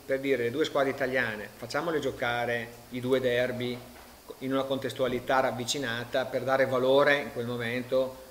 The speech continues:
a due partite che". Mutuandolo da lì io ho contattato Fortitudo,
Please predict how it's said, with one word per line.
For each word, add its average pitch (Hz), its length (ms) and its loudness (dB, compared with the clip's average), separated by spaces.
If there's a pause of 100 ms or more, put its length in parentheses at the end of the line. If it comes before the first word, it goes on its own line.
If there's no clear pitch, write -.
(100)
a 113 100 -10
due 127 200 4
partite 120 760 -2
che". 104 320 -6 (880)
Mutuandolo 156 580 4
da 185 120 6
lì 190 400 4 (100)
io 156 180 2
ho 123 1000 0
contattato 131 720 0
Fortitudo, 139 840 -4